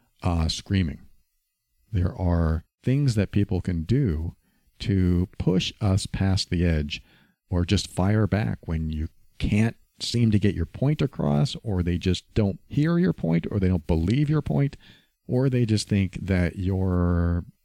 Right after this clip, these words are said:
a bad person or doing something bad and you're trying to convince them that you're not. This is the kind of stuff that I talk about with my girlfriend. Thankfully, we very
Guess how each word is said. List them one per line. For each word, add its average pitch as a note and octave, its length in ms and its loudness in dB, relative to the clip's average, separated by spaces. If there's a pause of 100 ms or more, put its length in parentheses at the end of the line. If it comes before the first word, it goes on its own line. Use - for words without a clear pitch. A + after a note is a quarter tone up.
a F#2 100 0
bad F2+ 340 0
person D#3+ 640 0
or F#2 160 0
doing G2+ 320 2
something F2 420 -2
bad B2+ 400 0
and F2+ 80 0
you're F2 100 0
trying G#2 200 0
to F#2+ 80 0
convince G2 320 0
them F#2 120 0
that - 140 -4
you're D#2 160 -2
not. A2 460 0 (800)
This G#2 360 0
is B2 160 2
the A2+ 100 0
kind F2+ 280 0
of F2 80 -2
stuff D#2+ 400 -2 (160)
that E2 500 -4
I D#2+ 500 0
talk E2+ 240 -2
about D#2 220 -2
with - 140 -6
my - 100 -4
girlfriend. A#2 600 -2 (760)
Thankfully, B2 580 0
we F#2+ 200 2
very G2 420 2